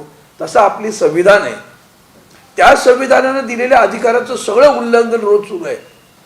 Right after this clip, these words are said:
म्हणजे आपल्या मुंबई महापालिका असतील, नाशिक असेल, पुणे असेल, नगर असेल,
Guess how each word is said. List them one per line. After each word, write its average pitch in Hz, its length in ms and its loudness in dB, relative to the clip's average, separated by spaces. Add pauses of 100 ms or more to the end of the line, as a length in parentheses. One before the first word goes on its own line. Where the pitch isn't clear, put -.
(240)
म्हणजे 175 160 -4
आपल्या 208 320 -2
मुंबई 190 380 -6
महापालिका 175 480 -4
असतील, 180 280 -6
नाशिक 190 380 -12
असेल, 185 240 -8
पुणे 202 300 -12
असेल, 190 400 -8
नगर 190 340 -6
असेल, 190 360 -8